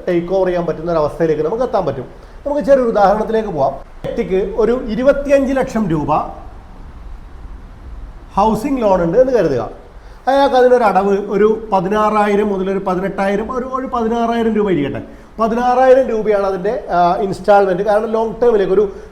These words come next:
ആ, ഇരുപത് വർഷത്തേക്കൊക്കെ എടുത്ത ലോണാണെന്ന് കൂട്ടുക. അങ്ങനെയാണെങ്കിൽ ആ വ്യക്തിനെ കൊണ്ടൊരു, ഇതിൻ്റെ കൂടെ ഒരു,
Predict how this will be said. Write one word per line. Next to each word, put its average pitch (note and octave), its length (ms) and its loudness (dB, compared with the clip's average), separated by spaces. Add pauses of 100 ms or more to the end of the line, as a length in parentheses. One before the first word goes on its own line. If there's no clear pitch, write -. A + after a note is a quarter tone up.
ആ, G3+ 100 6
ഇരുപത് G#3+ 300 2
വർഷത്തേക്കൊക്കെ G#3+ 540 0
എടുത്ത G3 140 -2
ലോണാണെന്ന് F#3 480 2
കൂട്ടുക. C#3+ 540 -4 (220)
അങ്ങനെയാണെങ്കിൽ A#3+ 640 6 (120)
ആ G#3 200 6
വ്യക്തിനെ B3 400 0
കൊണ്ടൊരു, A3+ 380 -2 (320)
ഇതിൻ്റെ C4+ 280 -2
കൂടെ A#3+ 220 -2
ഒരു, A#3+ 160 0